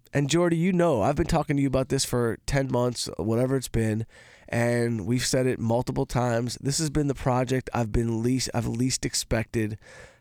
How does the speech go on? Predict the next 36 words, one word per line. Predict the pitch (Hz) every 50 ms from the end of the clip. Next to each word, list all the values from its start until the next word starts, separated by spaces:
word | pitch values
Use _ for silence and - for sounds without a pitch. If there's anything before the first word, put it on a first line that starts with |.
| - -
to | - 127
do | 123 139 160 175
anything, | 165 131 120 110 - 104 98 - - -
even | - 160 175 202 190
though | 185 180 - -
it | 180 196 185
is | 151 160 143 131
a | 131 104 101 98
dope | 104 123 - - 143 135 127 117 - - - -
show, | - - - - 131 117 101 90 69 - - -
and | 120 131 143
it's | 139 - 127
a | 110
gar-, | 107 - 139 131 131 123 123 - - - - - -
like, | - 139 135
if | 147 139 156
I'm | 160 180 196 196
not, | 190 185 180 170 - - - _ - - _ - _ - _ _
if, | - - - _ 110 - -
if, | - - - - - -
I | - - 196
don't | 233 208 -
care | - 196 180
if | 160 -
I | 185 196 214
have | 226 202 160 139
just | - 185 180 - - 156 135 120
by | - 165 175 185
myself | 185 165 151 139 - - - 190 190 220 202 - 160
writing | 139 127 123 127 120
this | 113 107 -
thing, | - 127 113 98 80 65 - _ -
it's | 123 131 - -
a | 123 110
good | 110 - 135 110 -
show. | - - 131 107 80 - -